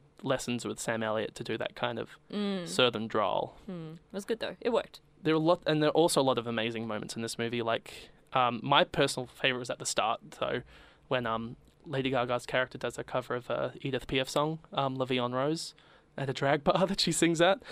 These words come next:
Speaker 2: Mm.
Speaker 1: That was terrific. And, uh, you know, every number in this is great. I think the one we're gonna play today for you, um, Always Remember Us This Way, was played kind of in the middle section of the movie when,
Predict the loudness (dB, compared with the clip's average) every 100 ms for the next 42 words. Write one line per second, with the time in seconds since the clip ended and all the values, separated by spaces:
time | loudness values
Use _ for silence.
0 | -10 -10 4 6 6 4 4 2 0 -2
1 | -2 -2 -2 2 4 4 6 6 6 4
2 | 2 0 -2 -2 2 2 0 _ _ _
3 | _ _ _ _ _ -2 0 4 4 6
4 | 6 6 4 2 2 2 2 0 2 0
5 | -2 0 2 0 0 0 0 0 2 4
6 | 4 0 -2 2 0 0 -4 0 2 2
7 | 0 -6 -20 -20 -20 -20 -20 -20 -20 -20
8 | _ 0 2 6 8 8 4 2 4 2
9 | 2 2 2 2 2 2 2 2 0 0
10 | 0 2 2 2 2 0 -2 -6